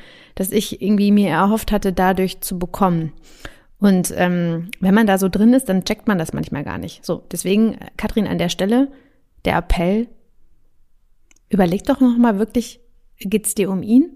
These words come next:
oder geht es dir um ein Gefühl, das er vielleicht auslöst in dir, ein Zustand, irgendwas, ja.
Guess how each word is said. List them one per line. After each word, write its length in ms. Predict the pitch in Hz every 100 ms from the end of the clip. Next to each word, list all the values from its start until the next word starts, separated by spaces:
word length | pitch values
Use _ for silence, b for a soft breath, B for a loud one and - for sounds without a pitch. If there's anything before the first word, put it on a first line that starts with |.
| -
oder 200 | - 220 190
geht 220 | 185 196
es 140 | 185
dir 260 | - 190 175
um 280 | 185 180 175 b b b b b _ -
ein 180 | 180 170
Gefühl, 800 | 165 - - 214 220 214 202 - _ _ _ -
das 180 | 147 -
er 140 | 160
vielleicht 500 | - 151 160 - -
auslöst 520 | 156 - - 160 - -
in 180 | 208 208
dir, 360 | 220 202 160 - -
ein 180 | 165 170
Zustand, 760 | - 240 - - - - - -
irgendwas, 520 | 151 160 147 175 -
ja. 240 | 185 170